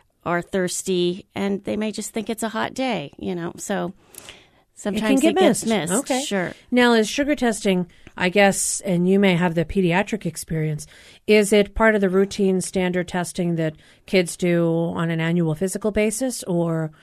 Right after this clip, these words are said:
Speaker 2: only for specific age groups?
Speaker 1: No, it's not, because, um,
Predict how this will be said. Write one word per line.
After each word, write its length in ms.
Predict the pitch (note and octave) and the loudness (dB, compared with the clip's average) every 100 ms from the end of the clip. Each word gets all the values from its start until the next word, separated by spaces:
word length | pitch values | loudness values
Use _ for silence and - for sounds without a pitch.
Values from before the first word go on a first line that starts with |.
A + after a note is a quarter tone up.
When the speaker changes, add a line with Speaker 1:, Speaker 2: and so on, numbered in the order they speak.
| - - | -20 -6
Speaker 2:
only 320 | - F#3+ F#3+ F#3 | 2 4 4 2
for 480 | - E3+ E3+ E3+ | 0 2 2 2
specific 500 | E3 - E3+ F3+ E3+ | -2 -4 -4 -2 -2
age 240 | E3+ F3 - | -2 -2 -2
groups? 320 | A#3 A#3+ - - _ _ _ _ - - - - - - - - _ _ | -6 -6 -14 -20 _ _ _ _ -20 -20 -20 -20 -20 -20 -20 -20 _ _
Speaker 1:
No, 320 | C#4 E4 F#4+ | 2 4 4
it's 240 | G4+ G4 - | 2 0 0
not, 480 | E4 D#4+ A#3 F#3 - | 2 4 2 0 0
because, 800 | A#3+ - A#3+ A3 G#3+ G#3+ G#3 - - - - - | -4 -4 -2 0 2 0 -2 -6 -10 -12 -12 -8
um, 460 | A3+ A3 A3 G#3+ | -4 -2 -2 -4